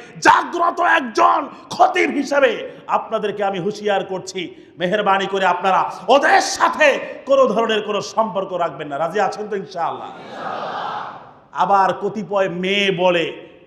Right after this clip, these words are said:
"মেরা মালু আলাগ হে, আমার প্রেমিক ও আলাদা, ওই রকম না।" আর ওই রকম তখন বুঝে যখন নাকি সব সর্বনাশ হইয়া যায়।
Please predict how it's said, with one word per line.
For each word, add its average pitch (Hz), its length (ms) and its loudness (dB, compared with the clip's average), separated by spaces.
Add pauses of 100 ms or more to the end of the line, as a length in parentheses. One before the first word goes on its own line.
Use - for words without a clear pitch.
(120)
"মেরা 302 500 2
মালু 262 680 2
আলাগ 165 360 -2
হে, 156 560 -8 (280)
আমার 220 400 2 (340)
প্রেমিক 202 440 -2
ও 196 60 -2
আলাদা, 160 420 0 (640)
ওই 240 280 4
রকম 208 340 2
না।" 110 220 -8 (440)
আর 220 120 4
ওই 320 300 6
রকম 339 600 4 (280)
তখন 254 360 4
বুঝে 196 920 0
যখন 214 280 -2
নাকি 190 240 -4
সব 226 420 2
সর্বনাশ 165 680 -4
হইয়া 127 160 -14
যায়। 92 300 -16